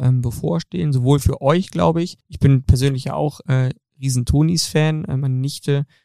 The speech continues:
ähm, hat natürlich auch eine Tonis-Box und ist davon hellauf begeistert. Ähm, von daher, ich glaube ganz fest an das Produkt und auch an, ja, die ambitionierten Wachstumsziele, die ihr sicherlich, ähm,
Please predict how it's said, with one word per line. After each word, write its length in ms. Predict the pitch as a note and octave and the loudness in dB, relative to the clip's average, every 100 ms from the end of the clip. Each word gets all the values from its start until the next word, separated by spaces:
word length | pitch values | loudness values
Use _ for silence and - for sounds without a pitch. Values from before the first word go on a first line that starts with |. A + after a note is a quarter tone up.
| _ - | _ -6
ähm, 220 | B2+ B2 | -4 -4
hat 80 | - | -8
natürlich 320 | C#3 - - | -10 -10 -2
auch 60 | C#3+ | 4
eine 140 | D3 | 4
Tonis-Box 680 | B2+ C#3+ C#3 C3 - C3+ - | 2 -2 -4 -4 -2 -2 -2
und 100 | B2 | -4
ist 140 | A#2+ B2+ | -4 -2
davon 180 | - | -2
hellauf 340 | - C3+ - - | -2 -2 -2 -4
begeistert. 720 | A2+ A#2 A#2+ D3+ - C#3+ - _ - - - | -4 0 0 0 0 0 -2 _ -20 -20 -2
Ähm, 220 | C#3 B2 | 2 2
von 160 | A#2+ B2 | 2 0
daher, 320 | B2+ C3 B2+ | 0 0 -4
ich 140 | C3 | -6
glaube 260 | - B2+ - | 0 0 2
ganz 220 | C3 C3 | -2 0
fest 220 | - C#3 | 0 -2
an 80 | D3+ | -4
das 120 | B2+ | -8
Produkt 420 | - B2+ C#3 C#3+ - | -4 0 0 0 -4
und 160 | B2+ | -6
auch 240 | B2 B2+ - | -2 -2 -2
an, 300 | C3 B2+ B2 _ _ _ | -2 -2 -2 _ _ _
ja, 200 | C#3+ D3 | 2 4
die 160 | C3 C3+ | 2 0
ambitionierten 640 | C3+ B2 - C3 C#3 C#3 | 2 2 0 0 0 -2
Wachstumsziele, 760 | A#2+ C3 - D3 C3+ - C3+ C3+ | -6 -6 -2 0 0 -2 -2 0
die 140 | B2+ | 0
ihr 120 | B2 B2 | 0 -2
sicherlich, 580 | C3 C3+ C3 C3 - - | -4 -4 -2 -4 -4 -2
ähm, 500 | A#2+ A#2+ A#2+ A#2+ | 2 2 0 -4